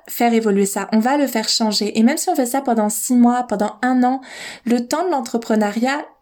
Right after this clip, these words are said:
il est important en fait. Et c'est important de remettre de la temporalité. On peut pas explorer quelque chose juste pendant un mois et se dire, ok, ça fonctionne pas, je fais autre chose. On a besoin, alors des fois oui, on va se rendre compte de ça, on va se rendre compte de ça,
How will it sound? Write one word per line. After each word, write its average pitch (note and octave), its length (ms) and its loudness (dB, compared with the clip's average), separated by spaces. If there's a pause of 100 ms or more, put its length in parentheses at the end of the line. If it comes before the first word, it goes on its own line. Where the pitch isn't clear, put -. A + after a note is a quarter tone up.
(140)
il A3+ 300 2
est C#4+ 320 0 (160)
important A#3+ 680 2
en G3+ 60 2
fait. F#3+ 400 -4
Et A3 40 -4
c'est - 140 -4
important B3+ 320 -2
de C#4+ 80 0
remettre A#3+ 300 4
de A#3 80 2
la G#3+ 160 0
temporalité. A#3 840 -2 (320)
On A#3 60 2
peut B3 140 2
pas D#4+ 220 0
explorer C4+ 440 -2
quelque A#3+ 240 0
chose C#4 220 2
juste C4+ 360 0
pendant A3+ 300 0
un A#3+ 140 4
mois B3+ 280 6
et A#3 80 0
se A#3 120 -4
dire, B3 260 -2
ok, A#3+ 220 2
ça B3+ 120 -2
fonctionne A3 380 2
pas, A#3+ 240 -2 (300)
je A#3 160 0
fais B3+ 140 0
autre A#3+ 180 -4
chose. G3 360 -4 (280)
On A#3 120 2
a A#3+ 120 4
besoin, C#4+ 480 2
alors F#3+ 320 -4
des F#3+ 100 2
fois A#3+ 220 0
oui, B3+ 200 2
on G3 60 0
va F#3+ 120 0
se - 100 -6
rendre G#3 180 -2
compte A3 260 2
de G#3 140 2
ça, B3 320 -2
on A3 80 -2
va G#3 80 -2
se G#3 140 -4
rendre G#3+ 300 2
compte B3 200 2
de A3 80 4
ça, B3+ 240 -4